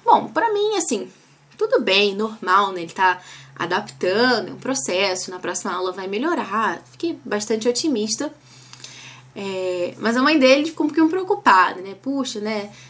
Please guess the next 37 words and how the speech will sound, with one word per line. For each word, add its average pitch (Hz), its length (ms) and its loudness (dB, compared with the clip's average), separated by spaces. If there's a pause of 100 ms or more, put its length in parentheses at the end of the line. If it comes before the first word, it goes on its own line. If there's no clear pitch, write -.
Vamos 269 180 2
tentar 233 280 0
mais 202 200 0
uma 180 140 -12
vez?" 233 460 6
Mas 233 80 -4
eu, 269 80 -4 (420)
"Calma, 330 320 0
fica 320 160 -4
tranquila, 247 560 0
ele 190 100 -4
tá 202 140 -8
se - 80 -8
adaptando, 226 880 -2
vamos 269 240 -2
ver 117 420 -2
e - 40 -12
tal." - 180 -16 (680)
E 320 80 4
aí, 339 180 8
na 359 140 4
próxima 294 400 2
aula, 240 160 0
ele 269 120 -4
topou 262 280 -8
participar. - 680 -10 (360)
Ele 170 180 -10
já 165 120 -12
participou, 330 880 2
ficou - 240 -8
um 175 40 -14
pouco - 360 -12
quieto, 269 760 2 (460)
né? 240 400 2
Mas 214 320 -2
já, 226 300 4
né, 208 360 -8